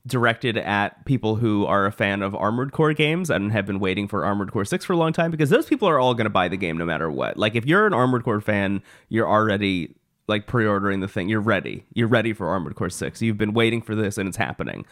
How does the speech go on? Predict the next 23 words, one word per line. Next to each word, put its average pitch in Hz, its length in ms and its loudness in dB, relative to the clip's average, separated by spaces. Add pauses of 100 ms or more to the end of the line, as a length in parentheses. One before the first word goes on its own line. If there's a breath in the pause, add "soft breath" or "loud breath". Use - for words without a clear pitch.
(640 loud breath)
I'm 185 300 2
curious 190 440 2
to 151 60 -2
see 139 140 0
how 127 140 4
they're 120 100 2
gonna 110 160 2
message 104 380 0
this 101 180 -2
game 98 460 0
to 92 460 0
new 113 360 2
players 98 480 0
who 113 80 0
haven't 98 360 0
played 85 220 -4
Armored 85 300 -4
Core 85 200 -4
games 78 340 -6
in 92 160 -4
the 76 80 -4
past, 73 400 -4
specifically 117 880 0